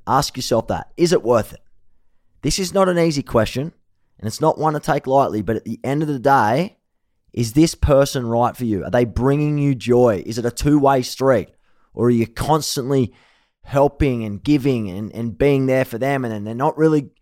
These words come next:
appreciating and showing you, you know, the love that they and you deserve? Humans are imperfect, and that's sweet. I'm far from perfect. We're all far from perfect, but that's not the question.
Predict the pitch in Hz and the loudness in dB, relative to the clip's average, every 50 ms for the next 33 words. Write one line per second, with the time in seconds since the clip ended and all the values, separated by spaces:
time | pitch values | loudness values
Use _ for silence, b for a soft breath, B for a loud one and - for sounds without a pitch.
0 | _ _ _ - - 143 139 147 - - - 127 123 131 131 131 123 123 117 113 | _ _ _ -10 -4 -2 -2 -2 -2 -2 -2 0 0 0 0 -2 -2 -4 -4 -4
1 | 110 - - 147 127 139 131 123 123 127 131 147 156 156 156 143 131 b b b | -6 -2 0 2 2 2 2 0 0 2 4 6 6 6 6 4 0 b b b
2 | b b b b b b b b b b b _ - 135 131 123 120 120 113 101 | b b b b b b b b b b b _ -4 -2 0 0 0 0 0 -2
3 | 101 127 123 117 127 131 135 117 107 123 - - 131 135 139 139 143 - 113 120 | -2 -2 -2 0 2 2 2 2 0 -4 -2 0 2 2 4 2 2 0 -4 -4
4 | 123 135 156 185 190 180 139 127 123 104 85 - - _ _ _ _ _ _ _ | 0 2 2 4 4 2 2 2 2 0 0 -4 -10 _ _ _ _ _ _ _
5 | _ _ _ _ _ _ _ - - 156 185 208 208 214 208 180 160 165 156 147 | _ _ _ _ _ _ _ -2 2 4 4 4 4 2 0 2 0 0 0 0
6 | 131 - - 180 196 226 233 - 120 104 - 110 113 160 208 - - - - 110 | -2 -2 0 0 0 0 -2 -4 -8 -8 -8 -6 -6 -6 -6 -8 -10 -8 -2 0
7 | 113 160 196 - - 175 214 208 180 - _ - 180 208 247 - - 165 131 - | 0 0 0 -2 -6 -8 -8 -8 -12 -8 _ -2 -2 -2 -4 -8 -12 -12 -6 -2
8 | 131 113 104 95 - 87 87 - 135 156 170 214 233 254 269 - - 190 165 147 | -2 -2 -2 -2 -6 -10 -12 -8 -6 -4 0 2 4 2 2 2 0 0 0 0
9 | 139 - 120 113 - 120 104 95 - 90 87 - - 117 - - _ _ _ 151 | -2 -4 -8 -6 -4 -4 -4 -4 -6 -8 -12 -6 -4 -6 -6 -6 _ _ _ -2
10 | 202 220 - - 196 190 - - - - 151 160 185 - - 131 98 - | -2 -2 -2 -2 -2 -2 -2 -4 -8 -4 -2 -2 -2 -2 -4 -10 -14 -14